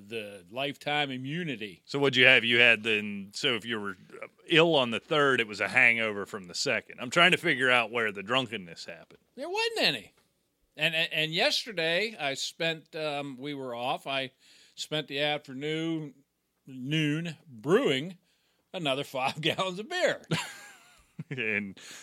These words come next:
Speaker 2: so tomorrow you'll spend another day drinking five gallons of beer.
Speaker 1: No.
Speaker 2: How long do you have to wait? So you brew it, and then when's it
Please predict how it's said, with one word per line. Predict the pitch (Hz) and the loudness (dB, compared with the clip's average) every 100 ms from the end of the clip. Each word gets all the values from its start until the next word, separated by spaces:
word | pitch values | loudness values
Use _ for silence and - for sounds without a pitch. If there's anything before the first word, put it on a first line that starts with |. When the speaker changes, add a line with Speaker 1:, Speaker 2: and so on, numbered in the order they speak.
| - | -2
Speaker 2:
so | 143 | 2
tomorrow | 120 113 127 160 143 123 | 2 4 6 8 8 4
you'll | 135 120 | 0 -4
spend | 110 135 120 | -2 0 0
another | 113 113 113 | 0 0 0
day | 113 113 | 4 4
drinking | 110 127 196 180 120 117 117 | 6 6 6 6 0 0 -6
five | - 117 113 107 | 2 4 4 2
gallons | 110 110 104 95 | 0 0 -4 -8
of | 95 | -2
beer. | 143 135 - _ | 0 0 -2 _
Speaker 1:
No. | 123 135 135 - _ _ _ _ _ _ _ _ _ _ _ _ | -14 -6 -6 -8 _ _ _ _ _ _ _ _ _ _ _ _
Speaker 2:
How | 226 | 2
long | 285 | 4
do | 254 | 2
you | |
have | 214 | 2
to | 131 | 0
wait? | 120 139 85 | -2 -2 -4
So | - | -8
you | 123 92 | -6 -6
brew | 87 107 180 135 | -6 0 2 2
it, | 98 - | -2 -6
and | 117 | -4
then | 135 143 | -4 -2
when's | 143 117 | -6 -2
it | 113 | -2